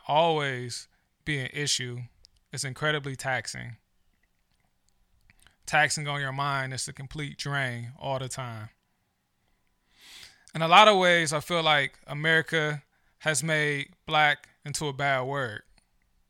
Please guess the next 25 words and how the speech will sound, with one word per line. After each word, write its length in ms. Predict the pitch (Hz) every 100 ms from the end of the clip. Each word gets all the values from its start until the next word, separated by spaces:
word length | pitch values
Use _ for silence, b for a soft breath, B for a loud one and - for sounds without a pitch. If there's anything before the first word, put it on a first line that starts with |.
| _ _ _ _ b b b b
Our 140 | 156 180
race 260 | 190 185
was 140 | 165 -
so 560 | 185 185 190 196 196 _ - _ _ - -
treated 260 | 190 185
like 180 | 185 165
animals. 600 | 156 175 170 165 160 - - _ _ 160
Empires 720 | 165 175 175 175 175 165 - 143
were 140 | 156
built 360 | 139 165 160 - -
off 400 | 151 151 - - _ 160
of 220 | 151 127
the 180 | 151 139 _
labor 540 | 147 147 170 160 151 139
that 320 | 139 139 - _ b b b b _ _
our 220 | 151 143 143
ancestors 760 | 175 165 - 143 - 143 127
did 380 | - 143 131 120 _ _ _ _
for 180 | -
free, 520 | 135 165 165 143 131 131 _ _ _ _ _ _ _
enslaved. 720 | 139 - 160 151 123 113 - _ _ - - _ _ _ _ _ _ _ _ _ _ - _ _ _
We 120 | 160
started 340 | - 202 202 185
at 140 | 175
a 160 | 147